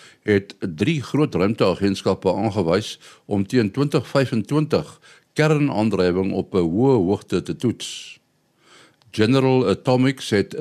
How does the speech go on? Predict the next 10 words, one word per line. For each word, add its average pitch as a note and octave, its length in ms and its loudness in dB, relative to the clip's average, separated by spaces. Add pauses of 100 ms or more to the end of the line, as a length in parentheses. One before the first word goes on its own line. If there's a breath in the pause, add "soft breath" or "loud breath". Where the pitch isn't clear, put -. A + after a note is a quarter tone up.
(100)
tweeëntwintig C#3 840 0
miljoen G2 420 0
dollar, F#2 420 0 (360 soft breath)
Lockheed G2+ 440 0
Martin G#2 520 0
twee C3+ 180 0
komma G2+ 260 0
nege G2 320 -2
miljoen G2 420 0
dollar F#2+ 360 0